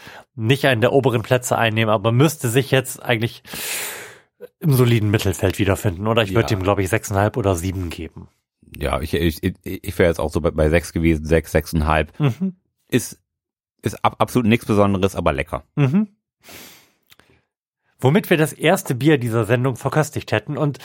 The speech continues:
Speaker 1: äh, quasi zum ersten Tagesordnungspunkt fortschreiten können, den diese Sendung immer bestreitet, nämlich, Lars, wie geht's denn uns so?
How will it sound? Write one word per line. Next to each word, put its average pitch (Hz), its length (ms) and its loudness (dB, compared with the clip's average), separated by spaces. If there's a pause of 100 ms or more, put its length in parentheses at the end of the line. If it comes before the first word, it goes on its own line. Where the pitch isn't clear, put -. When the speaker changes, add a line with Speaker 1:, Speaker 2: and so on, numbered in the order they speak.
(280)
Speaker 1:
äh, 131 380 2
quasi 135 360 0
zum 139 120 -8
ersten 139 320 -2
Tagesordnungspunkt 123 1080 0
fortschreiten 107 580 -2
können, 107 440 -6 (140)
den 107 240 -2
diese 107 260 -4
Sendung 110 380 0
immer 113 240 0
bestreitet, 107 560 0 (360)
nämlich, 131 540 2
Lars, 196 280 2
wie 160 80 4
geht's 202 260 2
denn 151 80 2
uns 123 160 4
so? 101 240 2